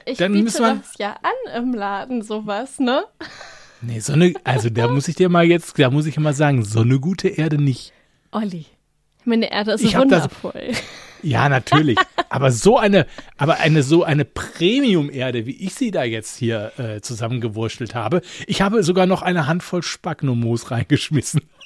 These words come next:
Speaker 2: <laughs>
Speaker 1: Oh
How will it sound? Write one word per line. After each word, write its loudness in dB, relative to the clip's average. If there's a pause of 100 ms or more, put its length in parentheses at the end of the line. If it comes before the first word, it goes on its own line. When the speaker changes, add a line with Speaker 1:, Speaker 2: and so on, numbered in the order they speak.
(1120)
Speaker 2:
<laughs> -8 (2000)
Speaker 1:
Oh -8